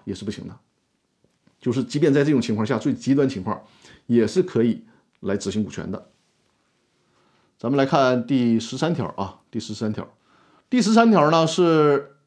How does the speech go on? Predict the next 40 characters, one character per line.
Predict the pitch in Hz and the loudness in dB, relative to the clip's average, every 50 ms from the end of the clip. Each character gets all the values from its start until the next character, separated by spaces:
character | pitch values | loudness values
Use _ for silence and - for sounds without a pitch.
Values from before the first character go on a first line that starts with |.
| _ _ | _ _
人 | _ 139 156 | _ -2 0
民 | 185 220 208 | 2 2 2
法 | 180 135 123 | 4 4 4
院 | 147 170 180 170 160 156 147 143 143 139 | 4 4 4 4 4 2 2 0 0 -4
拍 | - - 170 165 170 | -2 0 0 2 2
卖 | 185 185 170 156 | 2 2 2 2
被 | 147 180 165 143 | 2 2 2 0
执 | 135 - 135 | 0 -2 -2
行 | 131 151 | 0 0
人 | 135 127 | 0 0
的 | 147 | 0
股 | 139 143 101 | -2 -4 -4
权， | - 101 107 120 - - _ _ _ - - - - - - _ _ | -2 -2 -2 -2 -4 -8 _ _ _ -20 -20 -20 -20 -20 -20 _ _
应 | 196 220 226 233 226 | 2 4 6 6 6
当 | 196 190 196 196 | 4 4 4 2
采 | 185 - 147 160 180 | 0 0 0 0 0
取 | 180 135 147 | 0 -2 -2
网 | 156 143 131 110 - 113 | 0 0 0 0 0 0
络 | 123 165 190 175 139 120 107 | 4 6 6 6 6 4 2
司 | - - 123 | 0 -4 -4
法 | 117 120 95 | -4 -4 -6
拍 | 87 - - 98 | -6 -6 -6 -4
卖 | 104 101 | -4 -4
的 | 101 92 | -4 -4
方 | - 92 92 | -6 -8 -8
式 | 98 - 101 | -8 -10 -10
啊， | 92 92 85 - | -10 -10 -12 -12
这 | - - 110 | -8 -8 -8
是 | 101 - 107 107 101 | -6 -4 -4 -4 -4
拍 | - - 127 131 | -4 -2 -2 0
卖 | 147 147 | 0 0
的 | 127 113 | 0 -2
形 | 113 - 110 113 | -4 -4 -4 -6
式， | 120 - 143 120 | -4 -4 -6 -4
大 | - 117 | -2 -2
家 | 113 110 104 | -2 -2 -4
需 | - - | -2 -4
要 | 107 104 | -4 -4
确 | - - 113 | -2 -2 -2
定， | 135 131 - | -2 -4 -4